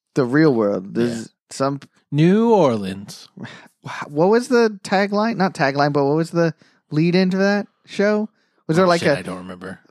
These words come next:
Speaker 1: blah, blah, blah, blah, blah, blah, blah.
Speaker 2: Yeah.
Speaker 1: But, but this is The Real World.
Speaker 2: Yeah. I'm sure there was. There's so many s-,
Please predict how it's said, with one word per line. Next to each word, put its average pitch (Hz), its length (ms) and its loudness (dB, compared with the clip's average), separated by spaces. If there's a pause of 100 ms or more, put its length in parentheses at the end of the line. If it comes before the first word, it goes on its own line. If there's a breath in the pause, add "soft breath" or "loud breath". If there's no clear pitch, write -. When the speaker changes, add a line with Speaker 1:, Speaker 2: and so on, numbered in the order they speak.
Speaker 1:
blah, 170 280 2
blah, 208 120 2
blah, 240 340 2
blah, 214 280 0
blah, 196 260 2
blah, 113 120 -4
blah. 98 500 -4
Speaker 2:
Yeah. 82 100 -10
Speaker 1:
But, 120 280 -2 (240)
but 123 260 0
this 156 240 2
is 180 400 -2 (160)
The 262 140 2
Real 123 340 -4
World. 98 400 -8
Speaker 2:
Yeah. 73 220 -6 (320 loud breath)
I'm 170 100 4
sure 170 160 2
there 117 140 0
was. 107 340 -4 (100)
There's 208 200 2
so 190 240 2
many 156 180 4
s-, - 240 -2